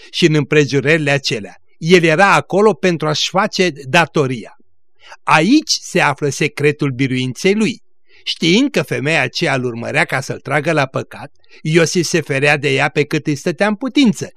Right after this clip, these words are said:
și tocmai de aceea îl ferea și Dumnezeu. Iar în situația în care îndatoririle de serviciu îl sileau să se afle în preajma ei, Dumnezeu i-a venit imediat în ajutor,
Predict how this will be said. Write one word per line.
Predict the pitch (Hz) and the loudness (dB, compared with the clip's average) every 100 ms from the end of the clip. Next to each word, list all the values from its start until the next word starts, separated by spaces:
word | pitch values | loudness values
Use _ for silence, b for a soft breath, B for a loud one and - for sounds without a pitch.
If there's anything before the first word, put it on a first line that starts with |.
| B B | B B
și | - 180 | -2 0
tocmai | - 170 143 151 | 2 2 2 -2
de | 147 139 | 0 0
aceea | 135 - 185 170 | 0 2 2 2
îl | 160 | 0
ferea | 139 147 143 131 | -2 0 0 -2
și | - | -4
Dumnezeu. | 120 131 131 156 233 151 - _ - B B - | -6 -6 -4 -2 0 0 -4 _ -20 B B -2
Iar | 143 143 | 2 2
în | 147 | 2
situația | - 123 151 202 220 | -2 -4 -2 -2 0
în | 277 | 0
care | 247 196 180 160 | 0 2 2 0
îndatoririle | 160 147 151 156 151 147 143 139 | -2 0 0 0 0 0 -2 -4
de | 139 147 | -2 -2
serviciu | - 156 139 320 - 185 - | 0 -2 2 2 2 0 4
îl | 175 151 | 4 4
sileau | - 139 147 170 | 0 0 0 0
să | - | -2
se | 143 139 | -6 -4
afle | 117 - | -6 -6
în | 127 | -8
preajma | 127 131 127 101 101 | -6 -6 -6 -10 -4
ei, | 160 254 B B B | -2 -2 B B B
Dumnezeu | 135 175 160 135 175 | 2 4 4 2 4
i-a | 175 131 | 4 4
venit | 120 117 104 - | 0 -4 -8 -8
imediat | 170 220 240 233 220 | -2 -2 0 -2 2
în | 233 | 2
ajutor, | 220 202 202 214 208 | 4 2 2 2 0